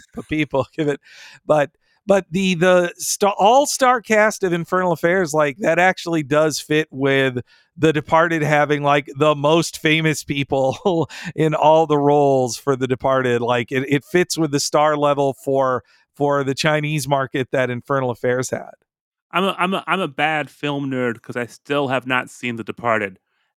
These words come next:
Speaker 2: And
Speaker 1: Oh.
Speaker 2: I've also never seen Infernal Affairs. And I, I've always, I owned Infernal <laughs> Affairs at one point and never got around to watching it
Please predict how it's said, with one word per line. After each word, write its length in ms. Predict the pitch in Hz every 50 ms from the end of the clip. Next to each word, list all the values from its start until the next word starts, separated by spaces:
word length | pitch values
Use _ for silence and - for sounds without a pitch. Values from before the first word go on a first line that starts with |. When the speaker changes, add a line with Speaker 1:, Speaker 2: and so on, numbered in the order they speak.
| _
Speaker 2:
And 480 | - 127 127 127 123 120 117 107 110 - _ _ _ _ _ -
Speaker 1:
Oh. 120 | 359 359 -
Speaker 2:
I've 140 | 139 131 151
also 240 | 170 196 - - 156
never 200 | 147 139 143 135
seen 160 | - 151 143
Infernal 380 | 131 123 - 143 135 131 120
Affairs. 480 | 113 101 - 135 123 107 101 95 - 110
And 80 | 117 117
I, 80 | 127 -
I've 160 | 127 139 127 165
always, 260 | 190 196 175 139 - _ _ _ _ _ _ -
I 160 | 156 180 180 -
owned 300 | 170 175 190 220 220 190
Infernal 400 | 175 151 - - 175 175 170 165
<laughs> 0 |
Affairs 380 | 143 135 - 156 156 151 135 -
at 120 | 143 131
one 140 | 123 131 131
point 320 | - 135 151 156 139 127 -
and 100 | 127 131
never 160 | 135 127 135
got 140 | 143 135 135
around 180 | 131 135 123
to 60 | 120
watching 380 | 110 120 127 127 - - 117 98
it 120 | 92 92